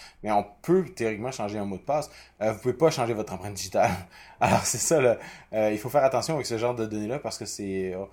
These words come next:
on n'a qu'une chance de faire une, une, de, de pouvoir utiliser ce truc-là et de faire une bonne impression. Alors, s'il y a le moindrement un problème,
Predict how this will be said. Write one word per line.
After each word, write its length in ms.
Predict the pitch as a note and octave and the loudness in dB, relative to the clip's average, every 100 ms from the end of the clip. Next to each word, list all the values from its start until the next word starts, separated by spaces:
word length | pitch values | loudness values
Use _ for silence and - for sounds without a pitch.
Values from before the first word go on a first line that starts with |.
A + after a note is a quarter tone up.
| _ _ _ | _ _ _
on 120 | G#2 | -6
n'a 160 | A2 A2 | -2 -2
qu'une 440 | - A2 - D3+ | 0 -2 0 -2
chance 320 | D3+ C#3+ C#3+ A2 | 0 -2 -2 -4
de 60 | |
faire 260 | F#2+ A2+ A2 | -2 0 0
une, 260 | G2 F#2+ | -4 -6
une, 260 | F2+ G2 G2+ | -6 -8 -8
de, 120 | G#2+ | -10
de 160 | G2 G#2 | -8 -10
pouvoir 280 | - A2 G#2 | -6 -4 -4
utiliser 340 | G2+ G2 A2 | -4 -8 -6
ce 120 | A2 | -8
truc-là 320 | G#2 G2+ A#2 | -12 -12 -8
et 60 | A#2 | -6
de 100 | G2+ | -6
faire 180 | F2+ G2 | -8 -6
une 80 | G2 | -6
bonne 160 | G2 | -6
impression. 380 | G2+ F#2+ F#2 C3+ | -6 -10 -12 -8
Alors, 180 | A2 F#2+ | -6 -6
s'il 240 | - - | -8 -8
y 20 | A2 | -6
a 40 | |
le 100 | G2 | -6
moindrement 400 | F#2+ A2 G#2+ A2+ | -6 -6 -6 -6
un 140 | A2+ | -6
problème, 520 | F#2+ G#2 F#2+ G#2 A#2+ | -4 -2 -2 -4 -8